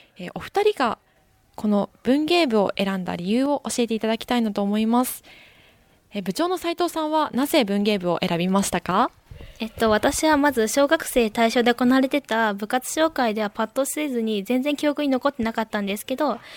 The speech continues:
Speaker 2: いえ、えっと、一年生の時に体験入部をしてみると、思ったよりも楽しくて入部をすることを決めました。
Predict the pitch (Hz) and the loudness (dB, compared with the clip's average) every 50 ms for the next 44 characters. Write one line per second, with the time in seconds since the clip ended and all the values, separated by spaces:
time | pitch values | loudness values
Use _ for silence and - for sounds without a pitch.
0 | - - - - - - 262 262 247 233 226 - 233 220 214 - 285 302 311 311 | -20 -20 -20 -18 -10 -4 -2 -2 -2 -2 -2 -2 -4 -4 -2 -2 0 0 2 2
1 | 302 269 240 220 233 - 208 202 202 202 - 247 233 240 233 240 233 233 233 247 | 2 2 2 0 -2 -4 -2 -2 -2 -2 -2 -2 -2 0 0 -2 -2 0 0 0
2 | 247 240 208 208 202 196 - 214 208 202 208 202 214 311 285 - 220 226 233 254 | 0 0 0 -2 -4 -4 -4 -6 -6 -6 -6 -4 -4 -4 -4 -4 -4 -4 -4 -4
3 | 247 - 233 208 202 190 202 - 240 240 262 254 - - 302 - 370 339 254 233 | -2 -2 -2 -2 -2 -4 -4 -4 -2 -2 -2 -4 -6 -10 -6 -4 0 2 4 4
4 | 226 208 202 220 214 - 240 214 220 - 240 240 294 285 240 214 - - 208 202 | 4 2 0 -2 -4 -2 0 -2 -2 -2 -2 0 0 0 0 -2 -4 -4 -4 -4
5 | 202 202 220 226 - - - | -2 -4 -6 -6 -8 -10 -12